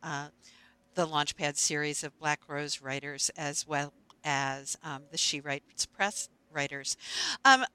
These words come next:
I'd like to talk a little bit about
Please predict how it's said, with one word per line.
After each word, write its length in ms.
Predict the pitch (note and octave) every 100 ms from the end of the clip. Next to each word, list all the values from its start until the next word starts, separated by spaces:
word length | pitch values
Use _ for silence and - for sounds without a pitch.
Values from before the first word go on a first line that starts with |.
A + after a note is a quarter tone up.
| -
I'd 280 | E4 D5 -
like 220 | F#4 D4+
to 100 | -
talk 300 | C4 - G3 -
a 60 | F3
little 460 | F3 A#3+ F4+ F4+
bit 300 | C4 G3 D#3+ -
about 500 | G3+ F#3 E3+ E3 E3